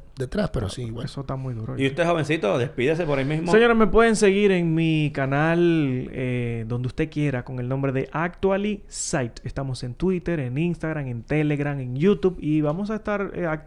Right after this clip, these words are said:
Speaker 2: eh, est-, vamos a estar activando un poquito más el canal, señores. Ya tenemos los live
Speaker 1: Mm.
Speaker 2: domingueros y vienen por ahí un par de videitos muy buenos.
Speaker 1: Buscando esa C-, C E S.
Speaker 3: Sí,
Speaker 2: Ey,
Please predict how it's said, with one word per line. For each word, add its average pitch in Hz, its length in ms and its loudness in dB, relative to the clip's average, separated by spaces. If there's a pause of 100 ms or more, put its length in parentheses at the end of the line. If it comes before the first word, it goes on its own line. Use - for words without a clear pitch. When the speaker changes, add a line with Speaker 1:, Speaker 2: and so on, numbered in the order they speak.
Speaker 2:
eh, 147 220 -2
est-, 147 220 -4 (380)
vamos 285 220 -8
a 311 40 -8
estar 269 160 -6
activando 247 300 -4
un 240 80 -4
poquito 226 340 -4
más 165 320 -2
el 139 100 -6
canal, 131 240 -4
señores. 127 340 -6
Ya 175 140 -2
tenemos 190 320 -2
los 165 200 0
live 170 160 2
Speaker 1:
Mm. 151 40 -4
Speaker 2:
domingueros 165 600 -2 (280)
y - 60 -12
vienen 156 200 -2
por 160 140 -2
ahí 160 260 0
un - 80 -20
par 190 140 2
de 180 80 0
videitos 147 540 -2
muy 147 340 2
buenos. 104 260 -4
Speaker 1:
Buscando 92 320 -4
esa 90 320 -6
C-, 104 380 -10
C - 180 -12
E 98 460 -10
S. - 300 -14
Speaker 3:
Sí, 110 240 -8
Speaker 2:
Ey, 123 80 -6